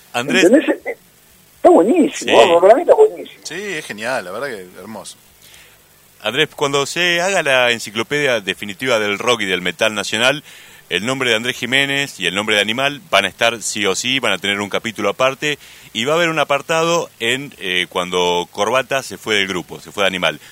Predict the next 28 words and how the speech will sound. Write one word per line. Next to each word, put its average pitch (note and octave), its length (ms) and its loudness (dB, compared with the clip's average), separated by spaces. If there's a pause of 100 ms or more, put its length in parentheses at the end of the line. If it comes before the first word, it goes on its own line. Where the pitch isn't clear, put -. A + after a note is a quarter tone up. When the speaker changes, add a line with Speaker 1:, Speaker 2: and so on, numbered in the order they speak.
(120)
Speaker 1:
Yo D3 80 -2
no C#3+ 80 0
te C#3 60 -4
Speaker 2:
Sí. - 60 2
Speaker 1:
quiero B2+ 160 4
preguntar A#2 340 2
razones A2+ 400 -2
ni G#2 120 -4
que G#2 100 -2
entres G#2+ 280 -2
ahí, B2+ 240 0 (220)
sino - 240 -4
que - 80 -2
te D4+ 120 2
Speaker 2:
No, D#4 40 2
Speaker 1:
quiero, C#4 180 4
Speaker 2:
no, D4+ 60 4
no C#4 100 0
hay B3+ 60 -2
Speaker 1:
lo C4 80 2
que, C4+ 80 0
Speaker 2:
problema. C4 360 2
Speaker 1:
lo A#2 80 2
que - 100 -2
te D#3+ 100 -2
quiero F3 160 0
preguntar D#3 320 0
es, F3+ 200 -2